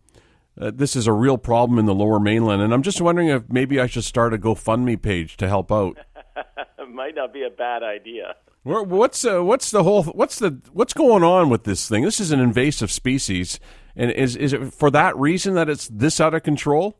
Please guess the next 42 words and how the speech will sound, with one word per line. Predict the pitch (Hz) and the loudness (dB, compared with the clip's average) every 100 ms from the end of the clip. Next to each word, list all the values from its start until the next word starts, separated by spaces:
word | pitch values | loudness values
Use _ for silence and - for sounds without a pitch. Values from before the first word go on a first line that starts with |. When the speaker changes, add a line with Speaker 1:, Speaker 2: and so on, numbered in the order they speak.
| _ | _
Speaker 2:
Yeah, | _ 131 | _ -14
well, | 139 160 170 165 | -6 0 2 2
there's | 160 151 | 0 -6
a, | 143 | -10
there's | 147 143 | -12 -12
numerous | 170 170 143 | -12 -12 -12
reasons | 151 135 120 | -16 -16 -12
out | 143 | -12
of, | 120 - | -12 -14
out | 127 | -14
of | 117 | -14
control. | 139 - 147 143 123 120 - | -18 -18 -10 -6 -6 -8 -12
I | |
mean, | 127 127 117 | -14 -16 -16
this, | 135 - | -20 -18
this | 135 123 | -20 -20
beetle | 143 165 143 | -18 -14 -10
arrived | 127 123 120 127 117 | -8 -6 -4 -4 -6
on | 107 104 104 | -10 -10 -14
pallets | - 98 104 104 | -12 -10 -10 -12
or | 110 101 | -16 -16
something, | 107 98 101 98 | -16 -16 -18 -16
uh, | 98 92 95 92 90 92 - | -14 -12 -12 -12 -14 -18 -20
from | 98 | -20
a | 87 - | -20 -16
ship, | 110 - | -16 -16
uh, | 92 92 87 | -18 -16 -16
that | 87 95 | -18 -20
arrived | 90 95 98 98 | -20 -12 -12 -12
in | 95 | -16
New | 98 | -16
Westminster, | 92 - 98 - 95 87 _ _ _ _ _ _ _ | -18 -18 -20 -20 -20 -20 _ _ _ _ _ _ _
and, | - 104 104 98 | -10 -8 -8 -10
uh, | 101 101 98 | -8 -8 -10
I | |
guess, | 98 107 107 - | -10 -10 -10 -14
uh, | 107 98 95 95 | -12 -12 -12 -12
there | 98 | -12
was | 101 101 98 | -12 -14 -12
a | 104 101 - | -12 -14 -16
pregnant, | - 113 110 117 113 - - _ - | -14 -14 -12 -16 -16 -20 -20 _ -20
um, | 95 98 95 95 95 | -16 -16 -18 -20 -20